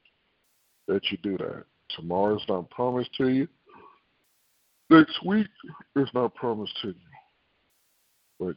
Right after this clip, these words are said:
give your life to the Lord. Anybody wanna give your life to the Lord or rededicate your life to the Lord? Repeat after me.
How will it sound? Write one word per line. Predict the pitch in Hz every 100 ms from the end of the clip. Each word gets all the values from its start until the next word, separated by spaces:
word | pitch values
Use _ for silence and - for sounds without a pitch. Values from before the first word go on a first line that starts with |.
| _
give | 110 123 123 117
your | 101 90
life | 92 107 107 101 - _ _
to | 95 92
the | 90
Lord. | 80 71 - - _ _ _ _ _ _ _ _ _ _ _ _ _ _ _ _ _ _ _
Anybody | 104 107 107
wanna | 107 95
give | 95 117 113
your | 104 104
life | - 95 110
to | -
the | 113
Lord | 113 117
or | 104
rededicate | 98 98 104 113 107 - 110 -
your | 101 101
life | 104
to | -
the | 101
Lord? | 104 101 101 - _ _ _ _ _ _ _ _ _ _ _ _ _ _ _ _ _ _ _ _ _ _ _ _ _ _ _ _ _ _ - - - _ _ _ _ _ _ _ _ _ _ _ _ _ _ _ _ _
Repeat | 104 98 - 127 117
after | 117 107 101
me. | 104 107 113 123